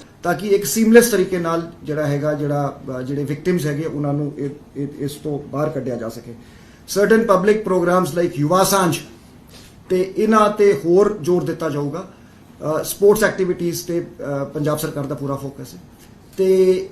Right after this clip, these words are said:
ਇਨਪੁਟਸ ਤੋਂ ਬਾਅਦ, ਅਹ, ਸੀ ਐਮ ਸਾਹਿਬ ਦੇ ਡਾਇਰੈਕਸ਼ਨਸ ਹੈਗੇ ਕਿ ਸਾਨੂੰ ਫੋਕਸ ਕੁਆਲਿਟੀ ਤੇ ਕੰਮ,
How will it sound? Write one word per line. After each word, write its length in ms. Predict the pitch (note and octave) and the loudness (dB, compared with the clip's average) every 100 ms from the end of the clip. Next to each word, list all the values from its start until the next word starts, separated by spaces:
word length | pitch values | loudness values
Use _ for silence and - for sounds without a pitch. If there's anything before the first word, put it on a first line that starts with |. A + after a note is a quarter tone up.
| - | 4
ਇਨਪੁਟਸ 400 | A3 A3 C4 - | 6 8 6 6
ਤੋਂ 180 | B3 G#3+ | 4 6
ਬਾਅਦ, 380 | F3+ F#3+ F#3 | 6 4 2
ਅਹ, 680 | F#3 F3+ E3+ - D#3 E3 E3 | 2 2 0 -4 -2 0 -2
ਸੀ 240 | - F3 F#3+ | -4 0 0
ਐਮ 100 | F#3+ | 2
ਸਾਹਿਬ 260 | F#3+ F3+ | 0 0
ਦੇ 80 | F#3 | -2
ਡਾਇਰੈਕਸ਼ਨਸ 440 | F3 E3 - F3+ | -2 -4 -4 -6
ਹੈਗੇ 200 | D#3+ D#3+ | -4 -6
ਕਿ 100 | F3+ | -6
ਸਾਨੂੰ 420 | F#3 D#3 D#3+ F#3 E3+ | -6 -4 -2 -2 -4
ਫੋਕਸ 520 | E3 D#3+ F#3 E3+ - - - - | -6 -6 -4 -6 -8 -14 -18 -4
ਕੁਆਲਿਟੀ 400 | F3 F#3+ G#3 A#3 | 0 2 2 2
ਤੇ 140 | A3+ | 2
ਕੰਮ, 200 | G3+ D#3+ | 2 0